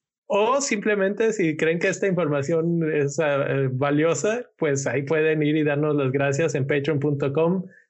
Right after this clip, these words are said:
diagonal bendito fantasy. El link va a estar en la descripción de, ya sea que estén viendo el, el podcast, o oyendo el podcast,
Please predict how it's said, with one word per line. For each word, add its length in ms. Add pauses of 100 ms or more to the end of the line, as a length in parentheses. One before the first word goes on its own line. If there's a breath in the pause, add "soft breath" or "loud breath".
diagonal 760 (220)
bendito 480
fantasy. 400
El 160
link 260
va 60
a 40
estar 320
en 240
la 100
descripción 580
de, 400
ya 120
sea 160
que 180
estén 400
viendo 280
el, 320
el 420
podcast, 540
o 220 (480)
oyendo 400
el 80
podcast, 480